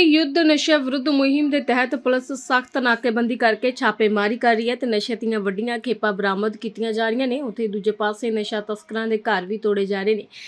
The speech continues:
ਇਸੇ ਕੜੀ ਵਿੱਚ ਅੰਮ੍ਰਿਤਸਰ ਪੁਲਿਸ ਵੱਲੋਂ ਅੰਮ੍ਰਿਤਸਰ ਦੇ ਰੇਲਵੇ ਸਟੇਸ਼ਨ ਤੇ ਚੈਕਿੰਗ ਮੁਹਿੰਮ ਚਲਾਈ ਗਈ ਤੇ ਰੇਲਵੇ ਸਟੇਸ਼ਨ ਤੇ ਹਰ ਆਉਣ ਜਾਣ ਵਾਲੇ ਯਾਤਰੀ ਦੇ ਬੈਗ ਚੈੱਕ ਕੀਤੇ ਗਏ। ਇਸ ਮੌਕੇ ਏ ਸੀ ਪੀ ਐਚ ਐਸ ਸੰਧੂ ਨੇ ਕਿਹਾ ਹੈ ਕਿ ਅਸੀਂ ਨਾਕੇ ਲਗਾ ਕੇ ਵਾਹਨਾਂ ਦੀ ਚੈਕਿੰਗ ਕਰ ਰਹੇ ਹਾਂ ਤੇ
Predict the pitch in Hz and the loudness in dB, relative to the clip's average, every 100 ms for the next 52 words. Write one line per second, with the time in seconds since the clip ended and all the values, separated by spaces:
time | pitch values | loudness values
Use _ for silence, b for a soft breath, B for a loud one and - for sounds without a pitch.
0 | B - 254 339 311 285 302 311 294 262 | B 0 2 2 4 4 4 0 0 0
1 | 262 269 247 247 240 240 226 247 226 220 | 0 -4 -2 -2 -2 0 2 2 0 0
2 | 220 226 220 220 208 208 220 220 214 254 | 0 -2 0 2 2 2 0 0 -2 -2
3 | 220 226 - 220 220 254 233 214 208 196 | -4 -6 -4 -4 -4 -4 -2 0 0 -2
4 | 247 277 262 226 214 208 208 262 B B | 0 0 0 0 2 4 4 2 B B
5 | B - 262 277 277 302 311 277 269 262 | B 0 4 6 4 0 -2 -4 -2 -4
6 | 294 240 247 247 226 226 240 226 220 220 | -2 0 2 0 -2 -4 -2 0 0 2
7 | 214 214 214 196 196 214 233 208 202 196 | 2 2 2 2 0 -4 2 4 4 0
8 | 190 190 202 - 196 202 190 - 226 - | -2 -4 -6 -6 -4 -4 -4 -6 -8 -4
9 | 226 240 240 254 B B B - 247 277 | -2 0 0 0 B B B 4 6 6
10 | 330 302 320 339 - - 262 262 - 240 | 2 0 0 0 -2 0 0 0 -2 0
11 | 240 254 233 233 254 262 240 233 233 240 | 0 -6 -4 -2 0 0 0 -2 -2 -4
12 | 240 214 208 208 214 202 208 220 226 196 | -2 0 -2 0 0 2 0 0 -2 0
13 | 196 220 214 220 202 202 247 226 214 214 | 0 0 -2 -2 -4 -4 -4 -2 0 0
14 | 214 233 | -2 -4